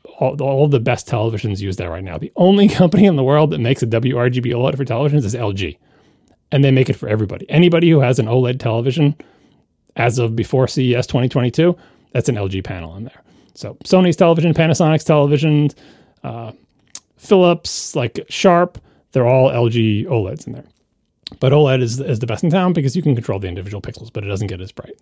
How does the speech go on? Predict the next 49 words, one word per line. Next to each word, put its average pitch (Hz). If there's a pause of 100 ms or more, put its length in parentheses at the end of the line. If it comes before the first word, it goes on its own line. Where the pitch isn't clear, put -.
So 131 (380)
finally, 147 (100)
Q 240
D 220
oleds 98 (120)
is 104
let's 170
take 214
oled 190
T 98
Vs, 90
which 104
is 113
the 117
best 139
available 131
thing, 101
and 117
let's 135
fix 214
some 170
of 143
their 127
problems. 156 (260)
Their 135
main 247
problem 151
is 139
they 156
can't 180
get 180
as 151
bright, 202 (720)
right? 135 (460)
So 147
what 127
can 196
we 175
do 160
to 147
help 143
with 117
that? 107
The 127
way 160
oleds 165
actually 131
work 139 (480)
is 117